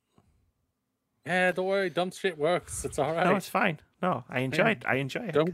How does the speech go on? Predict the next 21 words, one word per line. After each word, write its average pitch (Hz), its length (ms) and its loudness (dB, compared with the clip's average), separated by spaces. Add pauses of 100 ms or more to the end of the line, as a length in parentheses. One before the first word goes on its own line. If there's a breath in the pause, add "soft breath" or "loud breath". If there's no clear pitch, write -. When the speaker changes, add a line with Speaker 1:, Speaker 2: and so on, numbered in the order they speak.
Speaker 2:
it's 180 80 0
Speaker 1:
games 185 80 -4
Speaker 2:
dumb. - 160 -2
Speaker 1:
work. 180 160 -2 (1000 loud breath)
Speaker 2:
Like, - 140 -8
you 170 80 2
Speaker 1:
You 170 60 10
know 214 60 12
Speaker 2:
imagine 220 120 10
Speaker 1:
what 202 100 8
else 202 240 4
is - 80 -20
dumb, 220 200 -2
ladies 220 180 0
and 220 60 -4
gentlemen? 233 220 -4 (280 soft breath)
Mario 190 680 8
is 143 120 6
a 143 60 4
dumb 147 260 6
game, 127 320 4